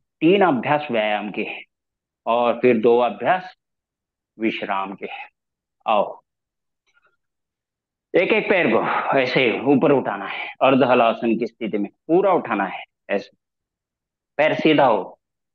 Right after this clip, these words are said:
घुटने में मोड़ना नहीं है, पूरा पूरा उठाना है, नीचे रखना है, दूसरा उठाना है, नीचे रखना है। तो अब आधा पेट कैसे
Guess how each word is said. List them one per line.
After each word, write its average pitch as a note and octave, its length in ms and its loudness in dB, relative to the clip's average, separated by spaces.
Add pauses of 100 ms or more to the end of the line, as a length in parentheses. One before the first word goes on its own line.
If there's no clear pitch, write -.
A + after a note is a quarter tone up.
(220)
घुटने C3+ 300 2
में C#3+ 120 2
मोड़ना B2 360 2
नहीं A2 320 -4
है, - 140 -14 (920)
पूरा D#3 200 2
पूरा D#3 260 2
उठाना A2 340 -4
है, - 320 -12
नीचे C3 320 4
रखना A2 320 -2
है, G#2 120 -2
दूसरा B2+ 320 -2
उठाना G#2 320 -6
है, - 140 -18
नीचे A2+ 320 -2
रखना G#2 240 -16
है। - 540 -20 (920)
तो D3+ 300 0 (1200)
अब B2+ 120 2
आधा C3 320 4
पेट D3 320 2
कैसे C3+ 300 2